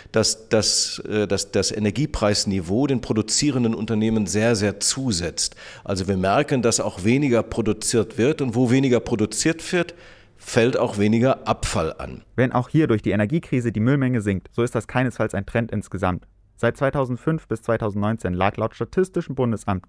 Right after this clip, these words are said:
Speaker 2: der Müll pro Kopf und Jahr bei immer knapp über vierhundertsechzig Kilo. Zwanzig zwanzig waren es dann aber über vierhundertachtzig Kilo. Dieser Müll muss beseitigt werden.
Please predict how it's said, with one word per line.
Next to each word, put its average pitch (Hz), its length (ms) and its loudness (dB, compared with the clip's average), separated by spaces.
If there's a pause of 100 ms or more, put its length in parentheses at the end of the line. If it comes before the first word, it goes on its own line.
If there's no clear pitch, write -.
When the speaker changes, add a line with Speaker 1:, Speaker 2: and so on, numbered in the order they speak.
(140)
Speaker 2:
der 113 80 0
Müll 117 160 2
pro - 160 -6
Kopf - 300 -4
und 101 140 -6
Jahr 117 260 0 (260)
bei 113 120 -2
immer 151 220 -4
knapp - 260 -6
über 113 180 -2
vierhundertsechzig 117 680 -4
Kilo. 87 300 -2 (640)
Zwanzig 131 360 -2
zwanzig 170 360 -2
waren 143 200 2
es 151 120 -4
dann 147 160 -2
aber 151 160 -2
über 151 160 -2
vierhundertachtzig 156 720 -2
Kilo. 85 240 -6 (400)
Dieser 185 220 4
Müll 113 180 4
muss 110 160 -2
beseitigt 87 480 -2
werden. 85 260 -6